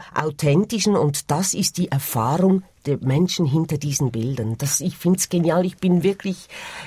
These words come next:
äh, ich, ich bin unglaublich erstaunt, wie das funktioniert.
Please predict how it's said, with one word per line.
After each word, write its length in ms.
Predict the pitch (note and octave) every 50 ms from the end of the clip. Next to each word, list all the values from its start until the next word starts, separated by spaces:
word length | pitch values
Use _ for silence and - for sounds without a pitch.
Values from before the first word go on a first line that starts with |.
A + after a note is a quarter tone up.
| - -
äh, 640 | - A2 D#3 E3 D#3 B2 - - C2 A1 G#1+ -
ich, 320 | C2 - A#2 - F#3 - -
ich 160 | - F#3 -
bin 160 | - G3+ F#3+
unglaublich 460 | G3 A3+ A3+ A3+ G#3+ G3+ F#3 F#3+ F3+
erstaunt, 420 | G3+ F#3+ - - G3 F#3+ F#3 F#3 F3+
wie 60 | F3+
das 160 | - F3+ F3
funktioniert. 760 | - - E3 E3+ E3 - - D3+ C#3+ B2+ B2 B2 - - -